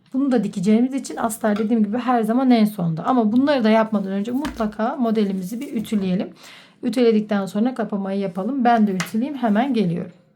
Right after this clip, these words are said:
Evet arkadaşlar, ütüledim. Bence ütüleyince de çok güzel durdu. Şimdi kapağımızı tam olarak ayarlayacağız istediğimiz ölçüde.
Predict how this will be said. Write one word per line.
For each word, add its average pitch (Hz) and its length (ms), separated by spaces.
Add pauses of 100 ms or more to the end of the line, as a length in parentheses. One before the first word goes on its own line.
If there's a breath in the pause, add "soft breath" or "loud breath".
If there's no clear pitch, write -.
(460)
Evet 208 300
arkadaşlar, 220 600
ütüledim. 220 760
Bence 202 380
ütüleyince 185 540
de 208 100
çok 196 300
güzel 180 460
durdu. 175 480 (360 loud breath)
Şimdi 240 500
kapağımızı 220 720
tam 254 200
olarak 190 380
ayarlayacağız 202 600
istediğimiz 185 580
ölçüde. 220 840